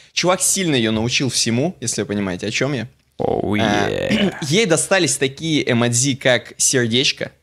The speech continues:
Speaker 1: такие эмодзи, как труба вот эта вот весёленькая.
Speaker 2: Ну, в
Speaker 1: Хлопушка,
Speaker 2: смысле, что вот
Speaker 1: хлопушка, труба весёленькая,
Speaker 2: Труба.
Speaker 1: хлопушка. <laughs> Я просто, понимаешь, последние темы, которые я читал, это было про архитектуру, поэтому у меня щас трубы весёленькие только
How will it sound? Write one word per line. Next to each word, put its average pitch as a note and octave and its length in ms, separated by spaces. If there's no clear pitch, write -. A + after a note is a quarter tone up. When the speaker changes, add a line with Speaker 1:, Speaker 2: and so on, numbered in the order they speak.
Speaker 1:
такие A#2+ 920
эмодзи, B2 360
как C3 240
труба C3 420
вот A#2+ 100
эта G2+ 140
вот G2+ 160
весёленькая. G#2 760
Speaker 2:
Ну, C3 80
в - 20
Speaker 1:
Хлопушка, C#3 240
Speaker 2:
смысле, D3 280
что C3 280
вот - 220
Speaker 1:
хлопушка, E4 120
труба E4+ 280
весёленькая, E3+ 560
Speaker 2:
Труба. D#3 160
Speaker 1:
хлопушка. C3+ 680
<laughs> C#4 920
Я A3 180
просто, C4 200
понимаешь, B3+ 240
последние F#3+ 580
темы, F#3 300
которые C#3+ 280
я C#3+ 100
читал, F#3 380
это D#3+ 160
было D3+ 200
про C#3 160
архитектуру, D3+ 560
поэтому C#3 240
у D3+ 40
меня D#3 100
щас D#3 180
трубы D3+ 260
весёленькие G2 560
только - 180